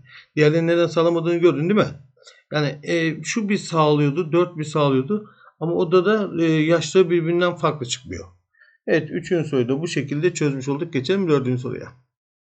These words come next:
Evet, dördüncü soru. Ali'nin yaşı, Bora'nın yaşın üç fazlasının yarısı kadar da Can'ın yaşı, Ali'nin yaşının iki katıdır. Şimdi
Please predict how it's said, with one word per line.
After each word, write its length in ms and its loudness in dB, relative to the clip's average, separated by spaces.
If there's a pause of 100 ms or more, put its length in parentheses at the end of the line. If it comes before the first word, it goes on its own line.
(1120)
Evet, 340 6
dördüncü 460 2
soru. 520 0 (920)
Ali'nin 380 6
yaşı, 360 0
Bora'nın 280 4
yaşın 360 0
üç 240 -4
fazlasının 460 -2
yarısı 400 -2
kadar 300 -4
da 120 -2
Can'ın 220 0
yaşı, 360 -2
Ali'nin 220 2
yaşının 260 -2
iki 140 -8
katıdır. 420 -6 (360)
Şimdi 240 -8